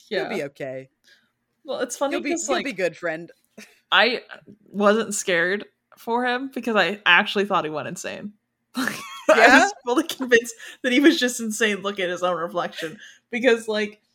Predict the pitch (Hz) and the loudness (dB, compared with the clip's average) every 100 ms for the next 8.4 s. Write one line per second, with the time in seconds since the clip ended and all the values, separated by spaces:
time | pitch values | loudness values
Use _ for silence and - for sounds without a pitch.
0 | _ 262 233 226 233 233 226 262 262 262 | _ -6 -2 -2 -2 -4 0 2 4 2
1 | 285 285 285 262 254 254 254 247 - 240 | 2 -4 -4 -4 -2 -2 -4 -6 -2 0
2 | 240 202 - _ _ _ - 220 208 - | 0 -2 -8 _ _ _ -4 -4 -4 2
3 | 254 247 277 285 - 269 294 247 233 254 | 2 2 -4 -6 -6 -4 2 4 4 2
4 | 247 240 240 226 220 226 233 214 226 233 | 2 2 2 -2 0 2 0 0 0 2
5 | 208 262 320 262 - 254 - 226 - 262 | 2 2 2 0 0 -2 -2 -4 -4 -8
6 | - 233 - - - - - 233 254 - | -2 -2 2 2 2 -6 -6 -6 -6 -6
7 | - _ _ - 233 _ _ 240 - 370 | -20 _ _ -20 _ _ _ -20 -6 0
8 | 370 381 349 | 0 0 -4